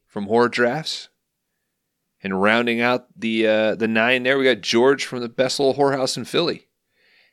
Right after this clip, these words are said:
And, uh, us nine, head-to-head, drafting the top ninety movies of the nineties.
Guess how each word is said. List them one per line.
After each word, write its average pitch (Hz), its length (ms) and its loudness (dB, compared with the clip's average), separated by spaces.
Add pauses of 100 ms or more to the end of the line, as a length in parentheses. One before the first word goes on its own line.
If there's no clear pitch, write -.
(120)
And, 90 480 -10
uh, 92 340 -2
us 110 300 -4
nine, 113 460 -2 (600)
head-to-head, 113 760 -4 (340)
drafting 110 680 -2 (960)
the 101 80 -10
top - 420 -6
ninety 104 460 -6
movies 101 500 -8
of 98 400 -6
the 143 80 -4
nineties. 160 600 -6